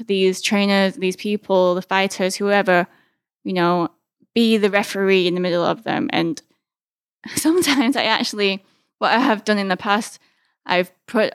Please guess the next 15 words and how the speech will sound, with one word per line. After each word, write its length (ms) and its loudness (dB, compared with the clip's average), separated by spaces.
all 220 2
my 180 2
trainers 360 -2
who 60 -2
were 200 2
fighting 360 -2
with 100 -4
each 200 -4
other, 160 0
I 140 0
put 180 -2
them 120 2
in 100 2
the 200 0
ring. 380 -2